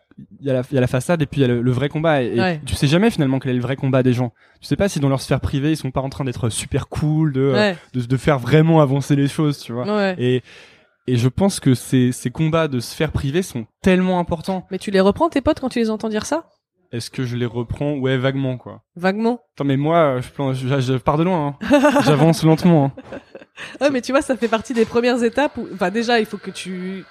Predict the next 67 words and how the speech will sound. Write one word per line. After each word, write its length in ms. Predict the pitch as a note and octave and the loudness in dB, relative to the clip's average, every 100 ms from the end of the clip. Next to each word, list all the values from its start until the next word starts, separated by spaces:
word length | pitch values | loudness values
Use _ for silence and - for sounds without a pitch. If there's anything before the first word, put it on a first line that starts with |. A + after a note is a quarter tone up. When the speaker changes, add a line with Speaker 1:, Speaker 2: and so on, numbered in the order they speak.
| - | -4
Speaker 2:
t'intègres 420 | G#3 G3+ A3 F#3+ | -2 0 0 -2
l'idée 240 | G3 F#3+ G3+ | -4 -2 -2
toi-même. 480 | - F#3+ A#3 D4 A3+ - - _ - - | 0 2 2 0 -4 -10 -20 _ -20 -12
Et 40 | D3 | -4
après, 440 | E3+ - C4 E4 - - - _ - | -4 0 2 0 -4 -18 -20 _ -4
on 120 | G#3 | 0
a 80 | G#3+ | 0
besoin 360 | A#3 A#3 C#4+ | 0 -2 -4
d'alliés. 420 | C#4 A3+ A3 B3 C#4 _ _ _ - - _ - - | -2 0 2 2 0 _ _ _ -20 -20 _ -20 0
Et, 320 | F#3+ G#3 A3 - - _ | 4 4 4 -4 -20 _
parce 140 | F#3+ E3+ | -10 -10
qu'on 60 | F#3 | -10
peut 100 | F3+ | -6
pas 140 | G3+ | -6
se, 360 | - E3+ E3 D#3+ | -6 -8 -8 -8
on 80 | |
peut 100 | E3 D#3 | -12 -6
pas 120 | F3 | -8
tout 160 | - | -8
combattre 300 | - E3+ D#3+ | -14 -8 -8
tout 80 | - | -8
seul, 200 | - B3+ | -2 0
on 80 | A3 | 2
a 60 | E3+ | 0
besoin 260 | E3 F3+ | -2 -4
de 120 | F#3 E3 | -6 -6
la 200 | E3 E3+ | -6 -6
race 260 | F3+ - | -6 -6
humaine 220 | G3 F#3 | -2 -2
entière, 360 | F#3 F3+ G#3 C#4 | -2 -2 0 0
hein, 200 | A3+ A3 | 0 -4
euh, 300 | F#3 E3+ E3 | -4 -6 -8
pour 160 | E3 E3 | -10 -6
s'améliorer. 560 | E3+ E3+ E3 F3 B3 - - - - - | -2 0 2 4 4 0 -14 -20 -6 2
Et 160 | B3 - | 2 2
on 120 | G3 | 2
a 120 | F3 | 2
besoin 420 | D#3+ F#3 G3+ C#4+ | 4 2 2 2
de, 540 | C#4 G3 A3+ A3 F3+ E3+ | 2 2 4 4 2 2
d'alliés 360 | F3 F#3 C4 D4+ | 0 2 0 0
qui 280 | A3 G3+ | 0 -2
disent 360 | F#3+ E3+ A#3+ A#3+ | -4 -2 0 0
justement 360 | G#3 - F#3 B3+ | -2 -4 0 2
à 40 | |
leurs 120 | F3+ | 2
potes, 200 | - C#4 | 2 0
en 60 | F#3+ | 2
fait, 140 | - - | -2 -2
ce 40 | |
que 80 | G3 | -8
tu 120 | - | -6
viens 100 | F#3+ | -4
de 60 | F#3 | -2
dire, 120 | C4 | -2
c'est 120 | A#3 | -2
de 40 | |
la 100 | F3+ | -2
merde 180 | F3+ A#3+ | 0 0
et 40 | G#3 | 0
c'est 120 | F#3+ | -2
problématique 500 | - E3+ E3+ E3+ C4+ | -2 0 2 0 0
parce 160 | F#3 - | -2 -2
que 80 | |
si, 160 | G3+ B3+ | -4 -2
parce 160 | F#3 - | -4 -4
que 80 | |
ça, 240 | E3 G3+ | -4 -2